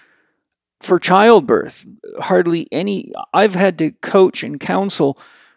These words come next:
many young men in particular because they go into a case of psychological breakdown when they have a,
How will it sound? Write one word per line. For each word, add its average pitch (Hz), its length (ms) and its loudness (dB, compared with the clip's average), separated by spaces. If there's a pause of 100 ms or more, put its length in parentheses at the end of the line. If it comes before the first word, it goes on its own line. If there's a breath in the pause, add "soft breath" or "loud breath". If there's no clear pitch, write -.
(340 soft breath)
many 185 460 -2
young 170 480 2
men 175 240 2
in 151 140 -2
particular 147 640 -2
because 147 360 -6
they 156 120 0
go 160 260 2
into 165 480 -4
a 151 60 -2
case - 640 -2
of 135 440 -2 (1400 soft breath)
psychological 156 760 2
breakdown 143 840 -2 (720 soft breath)
when 160 280 0
they 151 420 2 (960)
have 156 280 -4
a, 143 120 -2